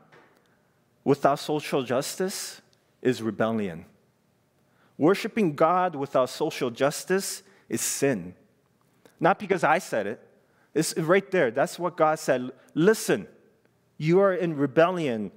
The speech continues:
You are in sin." And this is why the early church during Lent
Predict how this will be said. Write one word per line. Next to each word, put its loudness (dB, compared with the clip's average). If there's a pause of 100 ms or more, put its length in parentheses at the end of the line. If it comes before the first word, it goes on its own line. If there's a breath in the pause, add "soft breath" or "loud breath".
(320 soft breath)
You 4
are 4
in -4
sin." -4 (3500 loud breath)
And 4
this -2
is -2
why 6
the 2
early 4
church 0
during 2
Lent 0